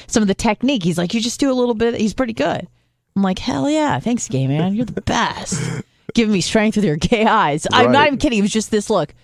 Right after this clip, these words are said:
Speaker 1: And when someone gives you that look, like, of optimism, like, "Yeah, I know you're about to get choked out, but, like, you could, you
Speaker 2: Mm-hmm.
Speaker 1: could get out of it."
Speaker 2: Yeah.
Speaker 1: And I believed it. And all of a sudden, like, all this, like, adrenaline just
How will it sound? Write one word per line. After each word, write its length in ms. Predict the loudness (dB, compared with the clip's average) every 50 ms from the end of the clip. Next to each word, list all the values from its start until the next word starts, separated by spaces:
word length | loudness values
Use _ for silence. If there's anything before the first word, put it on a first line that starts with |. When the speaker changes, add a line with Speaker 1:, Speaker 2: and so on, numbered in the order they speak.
| _ _ _ _ _ _ _ _ _ _ _ _ _ _ _ -16 -10 0 2
Speaker 1:
And 100 | 2 4
when 120 | 4 2 2
someone 300 | 4 4 4 4 4 2
gives 180 | 2 2 2
you 80 | 2 4
that 200 | 4 4 4 2
look, 220 | 0 0 0 0
like, 300 | 2 2 2 2 0 -2 -8 -16 -4 0
of 140 | 0 2 4
optimism, 600 | 4 4 4 2 0 0 0 0 2 2 2 2 2
like, 260 | 2 2 0 0 0
"Yeah, 220 | 0 0 2 2 2
I 120 | 2 2
know 220 | 4 2 2 2
you're 180 | 2 2 0 0
about 260 | 2 2 2 2 0
to 80 | 0 -2
get 140 | -2 -2 0
choked 320 | 0 0 0 0 0 0
out, 160 | 0 0 0 0
but, 80 | 0
like, 260 | 0 -2 -2 -2 -2
you 80 | -2 -2
could, 140 | -2 -4 -8 -10 -12 -20 -6 _
you 100 | 0 2
Speaker 2:
Mm-hmm. 100 | 2 2
Speaker 1:
could 140 | 2 0 0
get 160 | 0 -2 0
out 340 | 0 0 0 2 2 2 2
of 80 | 0 0
it." 180 | -2 -2 -2 -2 -2
Speaker 2:
Yeah. 240 | 0 0 0 -2 -4 -2 0
Speaker 1:
And 100 | 2 2
I 60 | 2 2
believed 460 | 2 0 0 2 2 0 0 0 0
it. 100 | -2 0 0
And 140 | 0 2 2
all 160 | 4 4 2
of 80 | 2
a 60 | 0 0
sudden, 320 | 2 2 2 2 2 0
like, 200 | 0 -2 0 0
all 200 | 2 2 2 2
this, 200 | 0 -2 0 0
like, 120 | 0 0 0
adrenaline 680 | 0 -2 -2 -2 0 0 0 2 0 0 0 -2 -2 -4
just 240 | -6 -6 -8 -14